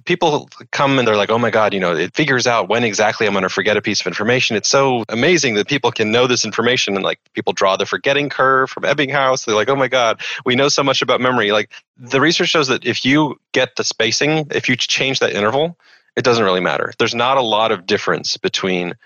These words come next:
a fixed interval of, "I'm gonna test this every five days," versus, "I'm gonna test this on day two," and then, like, on a two-day interval, then a four-day interval, then a six-day interval. Like,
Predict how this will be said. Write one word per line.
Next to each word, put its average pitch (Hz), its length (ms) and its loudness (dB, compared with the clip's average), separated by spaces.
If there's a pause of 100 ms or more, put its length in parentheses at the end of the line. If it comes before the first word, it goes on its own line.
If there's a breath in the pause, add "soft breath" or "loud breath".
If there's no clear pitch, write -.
a - 80 -2
fixed - 360 -4
interval 135 360 2
of, 98 120 2
"I'm 95 100 0
gonna 92 160 0
test 98 240 0
this 92 160 -2
every 82 180 0
five 110 300 -2
days," 127 360 0 (320 loud breath)
versus, 92 280 0
"I'm 90 80 2
gonna 87 140 0
test - 260 -2
this 87 140 -4
on 85 120 -2
day 73 140 -2
two," 117 500 2
and 82 160 -2
then, 80 220 -4
like, - 260 -6 (180)
on 80 140 0
a 57 120 -4
two-day 123 280 0
interval, 107 380 0
then 87 160 0
a - 40 -4
four-day 104 360 2
interval, 95 240 0
then 82 100 0
a 80 60 -4
six-day 113 320 0
interval. 110 300 0
Like, 87 160 -4